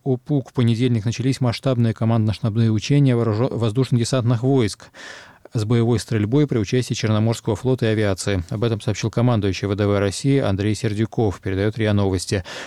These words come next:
В учениях принимают участие свыше двух с половиной тысяч человек и шестьсот единиц вооружения и военной техники.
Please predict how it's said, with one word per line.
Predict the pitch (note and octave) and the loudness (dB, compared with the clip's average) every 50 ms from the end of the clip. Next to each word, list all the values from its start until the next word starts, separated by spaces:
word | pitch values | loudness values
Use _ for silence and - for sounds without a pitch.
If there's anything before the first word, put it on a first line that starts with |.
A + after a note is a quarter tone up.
| - - | -2 0
В | C3+ | 0
учениях | B2+ - - C3+ B2+ A#2+ G2+ | 2 2 2 2 2 0 -2
принимают | - A#2+ B2 A#2+ A#2 A#2 A2+ | -2 -2 0 0 0 0 0
участие | A#2 - C3+ B2 - B2+ A2+ | -2 -2 -2 -2 -2 -4 -2
свыше | - A#2+ B2 A#2 - B2 A2 - - - - - - - - | -2 0 0 0 0 0 -2 -4 -8 -18 -20 -20 -14 -4 0
двух | B2+ C#3 C3+ - | 0 2 0 0
с | |
половиной | - C#3+ C#3+ C#3 C3+ B2+ A#2+ | 0 0 2 2 2 2 0
тысяч | - C3+ A#2+ - A2+ | 0 -4 -6 -6 -6
человек | - - B2 B2 B2+ B2+ B2 G#2+ - - | -4 -2 0 2 2 2 2 0 -2 -4
и | F#2+ | -8
шестьсот | - - - - - B2+ G#2+ | -8 -8 -8 -6 -4 -4 -2
единиц | G#2+ G#2 G#2 G#2+ A#2+ C3+ - - | 0 0 2 2 2 2 0 0
вооружения | A#2 A2 G#2+ G#2 F#2+ A2+ C3 C3+ C3 A#2+ G#2+ | 0 0 0 0 2 2 2 4 4 2 0
и | - - A2+ A2+ A2+ - | 0 -2 -2 -2 -2 -2
военной | - G2+ A2 A2 A2 A2 A2 G#2+ G#2+ G#2+ G#2+ - - - - | -2 -2 0 2 2 2 2 2 2 2 0 -2 -4 -10 -6
техники. | - - B2 A#2 - - A2 G2+ F#2 - G#2+ F#2 F2 | -2 0 0 0 0 -2 -2 -2 -2 -2 -2 -4 -4